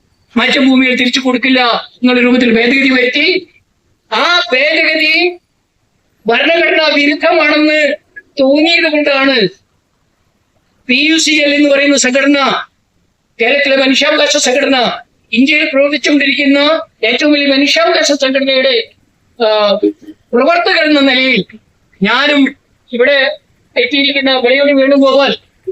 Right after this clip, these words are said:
ഇന്നത്തെ വൈസ് പ്രസിഡന്റാണ്, ഞാൻ സെക്രട്ടറിയാണ്. ഞങ്ങൾ കേരള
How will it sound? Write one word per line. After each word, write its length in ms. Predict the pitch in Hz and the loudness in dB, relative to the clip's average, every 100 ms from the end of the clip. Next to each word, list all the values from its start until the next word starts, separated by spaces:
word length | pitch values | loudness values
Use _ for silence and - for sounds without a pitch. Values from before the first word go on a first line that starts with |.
| 226 | -6
ഇന്നത്തെ 260 | 247 262 254 | -4 -2 0
വൈസ് 220 | 247 269 - | 0 -2 -4
പ്രസിഡന്റാണ്, 520 | - 359 294 240 185 - _ _ _ _ _ _ | -2 0 2 2 -2 -8 _ _ _ _ _ _
ഞാൻ 120 | 226 294 554 | -4 0 0
സെക്രട്ടറിയാണ്. 520 | 339 339 339 285 - - _ _ _ _ 220 | 0 0 0 0 -2 -6 _ _ _ _ -4
ഞങ്ങൾ 260 | 254 269 247 240 _ _ - | 0 0 0 -2 _ _ -4
കേരള 200 | 247 | -2